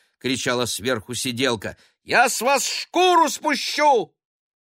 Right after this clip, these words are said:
Услышав, что его последний отпрыск оказался мальчиком, Ганс сначала было приободрился —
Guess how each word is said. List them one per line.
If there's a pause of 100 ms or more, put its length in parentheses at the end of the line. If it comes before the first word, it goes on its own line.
(600)
Услышав,
что
его
последний
отпрыск
оказался
мальчиком, (460)
Ганс
сначала
было
приободрился —